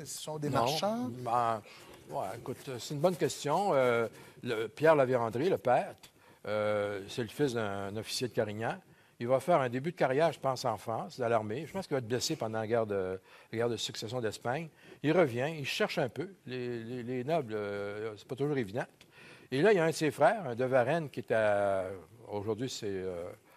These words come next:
Speaker 2: en tout cas, c'est dans le haut du lac, du lac supérieur, et, euh, qui a un, un poste là-bas. Alors, il, il, il regarde un peu évoluer son frère, puis il dit, « Peut-être que je pourrais essayer ça, moi aussi. »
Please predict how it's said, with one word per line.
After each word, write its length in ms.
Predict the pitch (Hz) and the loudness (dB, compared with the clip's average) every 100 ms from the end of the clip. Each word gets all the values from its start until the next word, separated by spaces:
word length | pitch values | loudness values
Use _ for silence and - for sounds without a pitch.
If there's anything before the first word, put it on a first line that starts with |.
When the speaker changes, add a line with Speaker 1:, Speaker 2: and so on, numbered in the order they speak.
| - | -12
Speaker 2:
en 80 | 95 | -10
tout 140 | - 101 | -6 -6
cas, 20 | |
c'est 180 | 117 107 | -6 -4
dans 140 | 107 | -4
le 140 | 104 | -2
haut 100 | 117 | -2
du 140 | 113 110 | 0 0
lac, 180 | 113 - 107 95 95 | -2 -2 -10 -12 -10
du 100 | 104 | -8
lac 140 | 104 | -6
supérieur, 520 | - 104 98 143 147 - - - - - | -6 -4 0 0 0 -8 -20 -20 -14 -6
et, 180 | 113 113 | 0 2
euh, 360 | 110 104 104 98 | 4 4 2 0
qui 120 | 127 | 0
a 60 | 104 | 0
un, 320 | 95 92 101 | -2 -6 -8
un 60 | |
poste 260 | - 143 - | -2 -2 0
là-bas. 280 | 98 123 - _ - _ - _ | 2 2 0 _ -20 _ -20 _
Alors, 320 | 107 110 101 | -2 0 0
il, 140 | 104 101 | -4 -10
il, 580 | 107 127 117 131 131 139 | -14 -14 -14 -14 -12 -12
il 60 | 131 | -10
regarde 280 | 131 196 156 | 0 0 0
un 100 | 127 | 2
peu 320 | 196 165 123 | 4 4 2
évoluer 360 | 120 135 143 | 2 2 2
son 200 | 170 127 | 0 -2
frère, 300 | 104 135 180 | 2 2 2
puis 140 | 131 113 | -2 -10
il 40 | |
dit, « 140 | 98 107 | -10 -12
Peut-être 260 | 139 214 - | -6 -6 -6
que 80 | 123 | -8
je 100 | - | -6
pourrais 220 | 131 123 | -2 -2
essayer 260 | - 127 | 0 -4
ça, 160 | 117 165 | -2 -4
moi 120 | 123 | -4
aussi. » 260 | 101 - | -8 -10